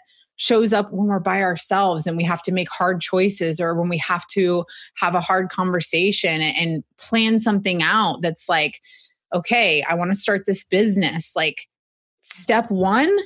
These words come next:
requires confidence. That requires you believing that you can. And confidence is something that we build on. It's not something like you wake up one day and you're like, "I did the thing, ready to go.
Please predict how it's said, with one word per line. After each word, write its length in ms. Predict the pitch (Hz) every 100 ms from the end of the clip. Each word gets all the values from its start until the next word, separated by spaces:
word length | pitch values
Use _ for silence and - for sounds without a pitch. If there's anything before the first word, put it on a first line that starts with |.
| -
requires 580 | 214 214 - 214 214 196
confidence. 680 | - 190 185 156 92 - -
That 200 | 190 196
requires 720 | 233 - 202 190 196 196 196
you 340 | 170 180 190
believing 460 | 175 175 165 165 180
that 120 | 160
you 120 | 131
can. 600 | - - 254 196 107 - - - - - -
And 480 | 196 190 180 175 180 - _ _ _ _ -
confidence 520 | - 220 226 214 196
is 120 | 185
something 320 | 196 185 185 175
that 200 | 165 156
we 240 | 160 151 -
build 380 | 180 269 247
on. 260 | 165 82 156
It's 220 | 180 -
not 300 | 208 226 196
something 360 | - 196 - 190
like 220 | 160 160
you 100 | 170
wake 240 | 165 180
up 140 | 220 214
one 160 | 214
day 140 | 220 226
and 80 | 208
you're 80 |
like, 220 | 175 160 - _ -
"I 80 |
did 220 | 170 240 233
the 100 | 240
thing, 560 | 262 240 233 233 233 - -
ready 260 | 190 202
to 100 | 208
go. 640 | 196 208 202 190 196 196